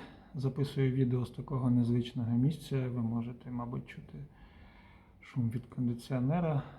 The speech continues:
але як є. Е, сьогоднішня тема про Н М Т, про національний мультипредметний тест. Він вже пройшов, основна сесія, хайп вже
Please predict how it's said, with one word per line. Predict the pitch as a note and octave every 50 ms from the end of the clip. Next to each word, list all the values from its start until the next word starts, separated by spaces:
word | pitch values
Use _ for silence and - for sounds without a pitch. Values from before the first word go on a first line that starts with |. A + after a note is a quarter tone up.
| - -
але | A3+ F#3+ F#3+ D#3+ C3+ C3
як | A#2+ A2+ A2+ A2+ - - A#2+
є. | A#2 A2+ A2+ G#2+ - - - - - - - - - - - - - - - - - - - - - - - - - - - - - - -
Е, | - C#3+ C3+ C3 C3 B2+ B2
сьогоднішня | A#2+ - - - - C#3 C#3+ E3 F3+ E3 D#3+ D3+ - - - D#3+
тема | D#3+ - A3+ A3 G3 F3 D#3+
про | C#3+ D3 D3+ D#3 D#3 D#3 D#3 D#3 D3+ D3+ D3 C#3+ C3+ - - - - - - - - E3
Н | D3+ D#3 D3
М | C3 A#2+ A#2+
Т, | - - A#2 A2 A2 A2 - - -
про | - C3 B2+ B2
національний | B2 B2 B2 A#2+ - C#3 C3+ D3+ E3+ D#3+ D3 C#3 C3+ C3
мультипредметний | B2+ C3 B2+ C3 - - - C3+ B2 B2 B2+ B2+ A#2+ - - B2+ A#2+
тест. | - - A#2+ A#2 - - - - - - - - - - - - - - - - -
Він | D#3+ E3 E3 D#3 C#3
вже | C3 A#2+ C3+ C#3 C3+ C3+ C3+ C3 B2+
пройшов, | A#2 C3+ C3+ D3+ E3 - - C4 - -
основна | E3+ D#3 - E3+ D#3+ D#3 D3+ C#3+
сесія, | C#3+ - C#3+ C3+ C3 - - C3+ B2 A#2
хайп | G#2+ - - - C3 B2+ A#2+ - - - -
вже | C3+ A#2 A2+ A#2+ B2+ B2+ A#2+ A#2+